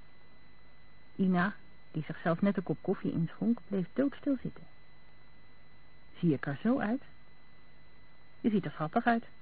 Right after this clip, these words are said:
het is maar een vraag." "Oh, vorige week?" Ina droeg het haar kort. Daar het van nature krulde, vond ze dat gemakkelijk en economisch. "Vind je niet dat het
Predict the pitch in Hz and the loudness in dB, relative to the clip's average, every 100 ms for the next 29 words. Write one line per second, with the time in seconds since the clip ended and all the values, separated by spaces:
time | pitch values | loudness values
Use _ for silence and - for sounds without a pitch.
0 | - 226 - 180 165 131 180 - - - | -4 -4 2 2 2 0 -6 -8 -10 -10
1 | - - - - - - - - - 233 | -10 -12 -12 -10 -10 -10 -10 -10 2 6
2 | 302 - - - - - - - - 269 | 6 4 -4 -10 -10 -10 -10 -8 4 6
3 | 208 175 151 190 - - - - - - | 6 4 2 2 -2 -8 -10 -10 -10 -10
4 | - - - - - - - - - - | -10 -10 -10 -10 -10 -10 -10 -10 -10 -10
5 | - - - - 220 208 214 226 - 98 | -10 -10 -10 4 6 8 8 6 6 2
6 | 107 - 180 143 - - - - - - | 0 2 0 0 -6 -10 -10 -10 -10 -10
7 | - - - 214 214 226 196 - 240 208 | -10 0 8 8 10 8 8 8 8 8
8 | 170 214 208 202 311 254 254 233 - - | 6 6 8 8 4 4 6 6 4 -6
9 | - - 175 180 208 - - - 175 160 | -2 2 4 2 -4 -4 -8 0 0 2
10 | 196 220 160 156 - - - - - - | 4 6 6 0 -8 -12 -12 -12 -12 -12
11 | - - - - - - - - - - | -12 -12 -12 -12 -12 -12 -10 -10 -10 -10
12 | - - - - - - 302 277 262 247 | -10 -10 -10 -10 2 12 12 12 10 10
13 | 247 233 220 | 8 6 4